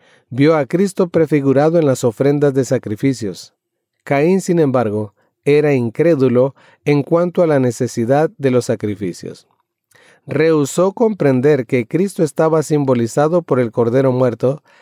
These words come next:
La sangre de los animales le parecía a él sin valor. ¿Y saben una cosa, queridos amigos? En mil ochocientos ochenta y ocho también pasó lo mismo. La gente rechazó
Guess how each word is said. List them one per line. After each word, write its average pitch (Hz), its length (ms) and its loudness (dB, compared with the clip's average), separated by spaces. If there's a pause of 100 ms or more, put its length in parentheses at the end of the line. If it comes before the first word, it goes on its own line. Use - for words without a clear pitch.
(180)
La 123 280 -2
sangre 156 480 0
de 139 100 2
los 123 180 0
animales 127 640 0 (180)
le 143 200 0
parecía 151 720 0
a 123 160 -2
él 151 300 2
sin 135 340 -2
valor. 98 440 -6 (580)
¿Y 123 80 -10
saben 139 260 2
una 151 220 2
cosa, 151 300 0
queridos 135 380 0
amigos? 156 480 0 (460)
En 131 160 0
mil 151 160 4
ochocientos 143 560 0
ochenta 123 380 -2
y 123 100 0
ocho 147 280 -2
también 131 360 0
pasó 131 300 -2
lo 123 100 2
mismo. 120 460 -4 (1200)
La 135 180 -2
gente 165 380 0
rechazó 131 640 0